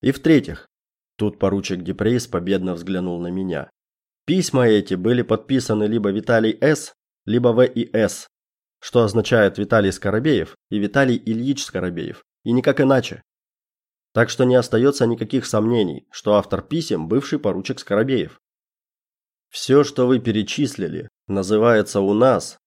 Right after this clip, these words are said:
судебных следователей, не более как косвенными уликами", вполне резонно заметил я. "А потом", продолжил я оппонировать Депрейсу, "по-вашему, выходит, если я напишу анонимное письмо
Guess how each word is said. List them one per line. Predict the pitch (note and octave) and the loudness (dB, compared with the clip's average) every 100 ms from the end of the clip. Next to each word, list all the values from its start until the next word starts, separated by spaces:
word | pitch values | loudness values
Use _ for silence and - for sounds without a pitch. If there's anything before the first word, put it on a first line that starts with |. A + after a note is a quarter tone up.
| _ | _
судебных | - G#2+ G2+ G2 E2+ E2+ | -8 -4 -2 -2 -2 -6
следователей, | - G2+ F2+ E2+ E2+ - - - _ | -4 -2 -2 -4 -10 -10 -14 -16 _
не | F#2+ G#2+ | -4 -2
более | A2 B2 A#2 A2 | 2 4 4 4
как | G#2+ G#2+ - | 2 -4 -2
косвенными | A2 A2 - G#2 G2+ G#2 | 0 0 0 -2 0 0
уликами", | G2+ G#2 G#2 - - - _ _ _ _ _ _ - | 0 -2 -2 -6 -10 -12 _ _ _ _ _ _ -20
вполне | - - F#2+ G2 F#2 | -10 -2 0 0 -2
резонно | F#2 F2 A2+ A2+ E2+ | -2 -2 0 0 0
заметил | E2 E2+ E2+ F2 D#2 | -4 -6 -6 -6 -8
я. | D2+ - - _ _ _ _ | -8 -10 -14 _ _ _ _
"А | F#2 F#2+ | -4 -2
потом", | A#2+ A#2+ - G#2+ E2 - _ _ _ _ - | 0 -2 2 2 2 -6 _ _ _ _ -4
продолжил | G2+ G#2 F#2+ F2+ F#2 | -2 0 -2 -2 -2
я | G2+ G#2 F2+ | 0 2 0
оппонировать | - F#2 F#2 F2+ F2 F2 | -2 -6 -4 -4 -4 -6
Депрейсу, | E2+ - F#2 C#2+ A#1+ - - _ _ _ | -8 -8 -6 -6 -10 -18 -20 _ _ _
"по-вашему, | - F2+ A#2 C3 C3+ A#2 | -6 0 2 2 2 2
выходит, | G#2 G#2 - B2+ G2+ D2+ - _ | 2 0 0 0 0 -2 -12 _
если | G2+ A2+ - G#2 | -2 -2 0 0
я | G#2+ A2+ | 2 4
напишу | G#2 F#2 F#2 - G#2+ | 2 0 -6 -2 0
анонимное | F#2 F2+ G#2 A2 G2 F2+ | 0 0 -2 0 0 -2
письмо | - F2 - F2 E2 D#2 | -4 -12 -10 -6 -6 -6